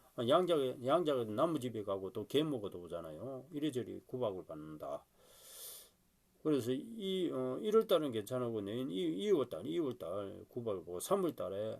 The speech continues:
어, 급제, 정인급제요. 하는 일에 삼월 달 선출일, 내년 대통령일 안 좋아요. 내년은 안 좋아.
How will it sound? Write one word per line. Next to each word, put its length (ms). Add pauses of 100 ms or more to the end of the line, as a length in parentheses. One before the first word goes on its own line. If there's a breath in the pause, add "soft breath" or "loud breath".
어, 320
급제, 800 (1500)
정인급제요. 1000
하는 300
일에 280
삼월 320
달 240 (260 loud breath)
선출일, 1160 (720)
내년 320
대통령일 600
안 140
좋아요. 460
내년은 320
안 160
좋아. 260